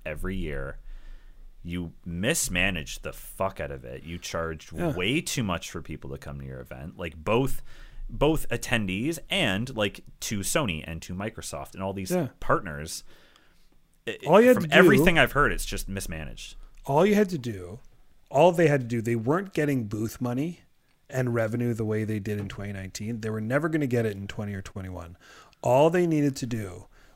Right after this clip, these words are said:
Speaker 2: was arrange the whole thing to be streamed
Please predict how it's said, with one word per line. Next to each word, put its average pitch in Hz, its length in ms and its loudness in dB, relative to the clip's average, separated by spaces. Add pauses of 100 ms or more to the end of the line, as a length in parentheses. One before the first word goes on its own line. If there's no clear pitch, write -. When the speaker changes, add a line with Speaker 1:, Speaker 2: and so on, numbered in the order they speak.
Speaker 2:
was 123 240 4
arrange 120 640 0
the 101 100 -8
whole 117 240 2
thing 107 460 -6 (500)
to 117 160 -6
be 98 160 -10
streamed 127 760 -2